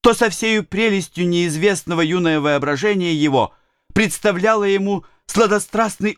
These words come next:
образ женщины, и ему казалось, что вот оно, невыраженное желание, но какое-то другое.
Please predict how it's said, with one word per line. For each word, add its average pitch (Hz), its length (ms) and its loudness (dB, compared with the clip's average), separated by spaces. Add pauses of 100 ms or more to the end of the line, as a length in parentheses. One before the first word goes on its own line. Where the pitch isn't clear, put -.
образ 190 380 0
женщины, 135 800 0 (560)
и 160 60 6
ему 170 280 4
казалось, 151 520 0
что - 260 0
вот 151 340 2
оно, 117 340 -6 (840)
невыраженное 143 1040 4
желание, 117 680 0 (1160)
но 127 160 4
какое-то 135 520 0
другое. 123 680 -2